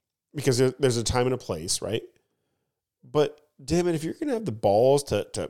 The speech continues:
post or to condemn someone who didn't post on, on a social media, didn't put a certain flag, didn't wear a certain t-shirt, didn't, didn't, you know,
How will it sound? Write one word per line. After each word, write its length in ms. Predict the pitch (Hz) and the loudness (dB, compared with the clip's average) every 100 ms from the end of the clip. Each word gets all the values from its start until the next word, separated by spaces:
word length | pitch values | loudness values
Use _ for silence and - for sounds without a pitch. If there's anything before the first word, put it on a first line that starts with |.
| - - | -10 0
post 400 | 123 135 147 - | 2 2 0 -2
or 120 | 117 | -2
to 160 | - 110 | -2 -6
condemn 540 | - 98 90 110 120 | -8 -6 -2 -2 0
someone 280 | 117 131 120 | 0 0 0
who 100 | 87 | -2
didn't 340 | 80 101 127 | -6 -6 -6
post 400 | - 127 127 - | 0 2 2 -2
on, 180 | 98 87 - - - _ | -10 -10 -16 -20 -20 _
on 100 | 98 | -6
a 40 | 98 | 0
social 360 | - 139 135 | 4 4 2
media, 380 | 117 120 123 120 | 0 0 2 2
didn't 280 | 107 123 139 | 0 -2 -2
put 120 | 135 | -2
a 40 | |
certain 300 | 110 131 120 | -2 -2 -4
flag, 380 | 107 120 117 117 | -2 0 0 -2
didn't 180 | 131 151 | -4 -2
wear 140 | 143 | 0
a 40 | 117 | 0
certain 260 | - 123 | -2 -6
t-shirt, 480 | 110 120 120 127 123 | -6 -4 -2 0 0
didn't, 280 | 131 147 - _ - - _ - | -2 -6 -10 _ -20 -20 _ -2
didn't, 340 | 160 175 175 _ _ _ _ _ _ _ - | 0 0 -8 _ _ _ _ _ _ _ -6
you 100 | 120 | -2
know, 160 | 104 | -2